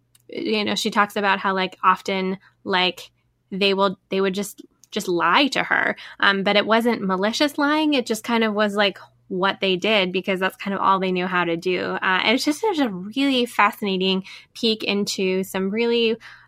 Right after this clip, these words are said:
uh, well, like, the, the best and most entitled people inside North Korea and what they are taught,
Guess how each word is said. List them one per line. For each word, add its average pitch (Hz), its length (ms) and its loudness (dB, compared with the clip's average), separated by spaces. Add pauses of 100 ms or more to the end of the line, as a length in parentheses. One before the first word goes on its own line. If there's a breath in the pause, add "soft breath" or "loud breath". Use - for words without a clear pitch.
uh, 180 320 2
well, 220 260 4 (100)
like, 202 240 2
the, 208 180 2
the 196 200 0
best 196 460 2
and 190 140 0
most 190 240 -2
entitled 190 640 -4
people 190 340 -4
inside 185 540 -2
North 175 240 -6
Korea 185 300 -4
and 180 240 0
what 180 140 -4
they 185 140 -4
are 175 160 -2
taught, 180 560 0